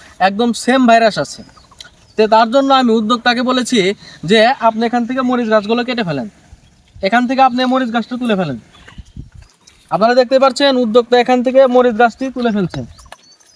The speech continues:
বাস, ঠিক আছে। এভাবে প্রত্যেকটা জায়গায় আপনি যতগুলো মরিচ গাছগুলো আছে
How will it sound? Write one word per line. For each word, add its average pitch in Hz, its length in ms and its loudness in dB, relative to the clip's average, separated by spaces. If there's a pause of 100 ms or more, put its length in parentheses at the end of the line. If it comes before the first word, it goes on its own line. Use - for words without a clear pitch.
(2500)
বাস, 175 280 2 (220)
ঠিক 220 200 0
আছে। 147 240 -4 (200)
এভাবে 247 440 4
প্রত্যেকটা 254 520 -2
জায়গায় 247 480 2
আপনি 247 560 -2
যতগুলো 247 440 -2
মরিচ 247 360 -2
গাছগুলো 240 440 0
আছে 208 360 0